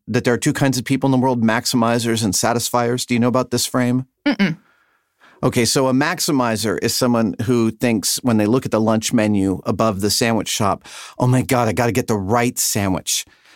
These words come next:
Speaker 1: There's only one sandwich that will satisfy me today. What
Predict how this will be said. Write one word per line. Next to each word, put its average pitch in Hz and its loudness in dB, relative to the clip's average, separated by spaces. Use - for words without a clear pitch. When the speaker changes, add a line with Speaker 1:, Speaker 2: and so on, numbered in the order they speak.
Speaker 1:
There's 113 0
only 147 2
one 143 2
sandwich 135 -2
that 120 -2
will 104 -2
satisfy 127 -2
me 110 0
today. 107 -2
What 123 -2